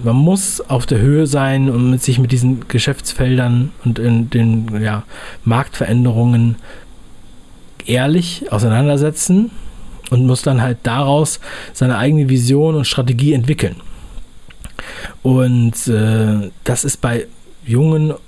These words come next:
äh, jüngeren Unternehmen, äh, und Startups, hat man immer den Eindruck, das wäre sozusagen leichter, weil die sagen, „Nee, das wollen wir auf keinen Fall machen und wir wollen daraus was lernen und wir wollen da andere Wege gehen.“ Aber es ist nicht so, als hätten die jetzt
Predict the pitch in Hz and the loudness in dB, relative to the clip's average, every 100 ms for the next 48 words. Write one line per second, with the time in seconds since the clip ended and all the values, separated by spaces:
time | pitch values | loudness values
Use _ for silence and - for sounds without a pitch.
0 | - 127 110 110 113 113 160 160 147 135 | -16 -12 -8 -4 0 2 4 2 2 2
1 | 123 113 127 151 147 131 120 110 104 104 | 2 2 2 2 2 0 -2 -6 -10 -10
2 | 95 110 113 - 123 156 165 170 - - | -10 -6 -6 -2 0 2 0 0 -8 -12
3 | - - - - - - 104 131 127 127 | -16 -16 -16 -18 -20 -4 -2 0 2 2
4 | 120 113 123 127 117 139 120 113 117 113 | 0 0 0 0 0 2 2 2 0 -2
5 | 110 101 98 101 156 - 143 135 123 113 | -2 2 2 2 0 0 0 2 2 2
6 | 113 110 110 123 120 113 - 117 113 107 | 2 2 4 4 4 2 2 2 2 0
7 | 117 117 110 107 139 - 123 110 110 113 | 0 0 2 0 2 2 2 2 2 2
8 | 117 107 107 - 101 123 143 147 127 110 | 2 2 0 -2 0 2 2 2 2 2
9 | 117 110 110 107 110 117 110 117 160 156 | 0 2 2 2 2 2 2 4 2 2
10 | 135 143 147 147 117 127 131 123 - - | 0 2 2 0 0 0 0 -4 -12 -16
11 | - 143 - 143 - 139 131 - 135 135 | -6 -4 -2 -2 0 0 0 2 0 2
12 | 123 - 127 117 131 127 - - | 0 -2 -2 2 2 2 -2 -10